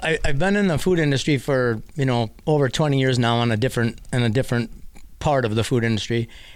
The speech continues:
And we'd always made sausage at home since I was a teenager. And, you know, we went deer hunting and we cut up our own deer and processed our own deer and everything. And the other business I was in was somewhat going in a different direction.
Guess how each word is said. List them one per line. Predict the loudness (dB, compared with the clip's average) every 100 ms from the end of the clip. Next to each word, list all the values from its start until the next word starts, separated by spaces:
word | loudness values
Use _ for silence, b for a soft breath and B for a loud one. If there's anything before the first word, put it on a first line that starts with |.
| B
And | -2 0 0 0 0
we'd | 0
always | 2 2 2
made | 2 0
sausage | 0 0 0 0
at | 2
home | 2 2
since | 0 0
I | 2
was | 0
a |
teenager. | 0 2 2 2 2 0 -2 B B B B
And, | 0
you |
know, | 2 2
we | 0
went | -2 -2 0
deer | 2 2
hunting | 2 0 0
and | 2
we | 0 -2 -4
cut | 0
up | 2 2
our |
own | 2 2
deer | 2
and | 2
processed | 2 2 2 0
our | 2
own | 2
deer | 2
and | 2
everything. | 2 2 0 0 B B B B B B B
And | -4 0 0 2 0 -2 -8 -8 0
the | 2
other | 4 4
business | 2 2 2
I | 2
was | 2 2
in | 2
was | 0 0 -2 -4 -6 -4 -2
somewhat | 0 2 2 2
going | 2 2
in | 2
a |
different | 2 2 2
direction. | 2 0 0 2 0